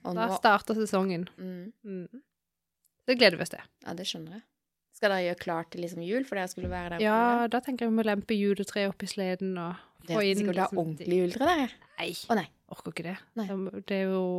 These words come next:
Speaker 1: Hytte på fjellet, men dere gidder ikke å hogge et juletre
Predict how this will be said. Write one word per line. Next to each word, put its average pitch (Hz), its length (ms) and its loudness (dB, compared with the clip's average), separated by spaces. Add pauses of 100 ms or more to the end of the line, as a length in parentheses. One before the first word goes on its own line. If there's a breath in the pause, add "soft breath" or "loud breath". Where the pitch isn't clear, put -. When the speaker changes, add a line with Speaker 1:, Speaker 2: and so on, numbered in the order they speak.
(160)
Speaker 1:
Hytte 180 160 -6
på 190 100 -4
fjellet, 175 520 -4
men 185 120 -6
dere 180 140 -6
gidder 175 320 -6
ikke - 340 -14
å 165 60 -8
hogge 170 400 -8
et - 160 -18
juletre 170 400 -8